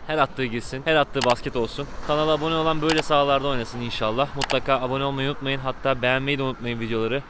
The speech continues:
Yorum yazarsanız benim için mükemmel iyi olur. Yorum da yazmayı unutmayın. İyi beğeniyorsanız mutlaka neden beğendiğinizi, beğenmiyorsanız niye beğenmediğinizi mutlaka belirtin ki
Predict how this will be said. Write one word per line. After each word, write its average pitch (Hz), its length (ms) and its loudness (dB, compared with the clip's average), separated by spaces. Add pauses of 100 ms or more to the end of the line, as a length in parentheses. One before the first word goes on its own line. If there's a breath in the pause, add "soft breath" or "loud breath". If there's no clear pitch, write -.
Yorum 131 240 0
yazarsanız 135 540 0
benim 131 160 -2
için 135 180 -6
mükemmel 139 600 0
iyi 131 140 4
olur. 117 200 2
Yorum 131 280 2
da 135 60 2
yazmayı 113 320 2
unutmayın. 113 360 -2 (100)
İyi 160 280 4
beğeniyorsanız 175 960 2 (180)
mutlaka 170 640 4
neden 160 340 2
beğendiğinizi, 147 600 2
beğenmiyorsanız 151 520 2
niye 147 200 -2
beğenmediğinizi 143 360 0
mutlaka 143 420 0
belirtin 170 320 -2
ki 139 120 -8